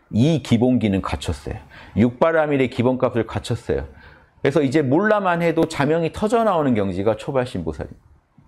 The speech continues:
퍼펙트하게 우리 안에는 진리의 형상이 갖춰져 있다. 이건 영혼 불멸입니다. 내가 아무리 못되게 살았어도 이 육바라밀의 진리의 불변의 본성은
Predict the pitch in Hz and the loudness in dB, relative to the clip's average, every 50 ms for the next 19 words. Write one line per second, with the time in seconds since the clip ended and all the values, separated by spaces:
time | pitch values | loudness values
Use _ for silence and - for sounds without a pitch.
0 | _ _ _ _ _ - - - - - - - - - - - - - - - | _ _ _ _ _ -20 -20 -20 -20 -20 -20 -20 -20 -20 -20 -20 -20 -20 -20 -20
1 | - - - - - 208 - - - 240 - - - 190 151 143 131 143 151 165 | -20 -20 -14 -4 -2 -2 0 0 0 -2 0 0 2 2 2 4 2 2 2 0
2 | - 87 110 113 120 113 110 101 98 98 95 95 110 123 131 - - 123 127 123 | 0 0 0 2 4 4 2 2 2 0 0 0 0 0 -2 -2 0 2 2 4
3 | 123 120 117 123 123 117 123 110 101 95 - - 90 - - 92 85 73 69 - | 4 4 4 2 2 0 0 0 -2 -2 -4 -6 -4 -4 -2 -2 -2 -4 -4 -6
4 | - - - - - - - 104 110 143 135 123 123 139 156 151 147 143 123 113 | -8 -10 -10 -14 -14 -4 0 2 4 4 4 4 2 2 4 2 2 2 2 2
5 | 104 101 107 104 98 87 82 78 71 - 65 - - - - - - - 98 110 | 2 2 2 2 2 0 -2 -2 -2 -2 -4 -4 -8 -18 -20 -18 -4 0 0 2
6 | 117 135 139 135 156 170 185 175 151 127 120 135 135 - 147 127 123 117 - 117 | 2 2 0 0 0 0 2 2 2 2 2 0 2 0 0 0 0 0 0 0
7 | 101 95 90 - 101 90 95 95 101 113 113 110 95 - - 127 123 120 113 110 | 0 0 -2 -4 -4 -2 0 0 2 2 2 2 2 2 0 2 2 2 2 2
8 | 107 104 101 101 92 - - 131 131 123 123 120 117 107 98 82 76 - - _ | 0 0 0 0 -2 -2 -2 0 0 2 2 2 2 2 2 0 -2 -4 -10 _
9 | _ _ - 120 113 107 120 117 117 110 98 - 98 95 95 90 107 92 104 117 | _ _ 0 0 2 2 2 2 0 0 -2 -2 -2 -2 0 0 0 0 -2 -2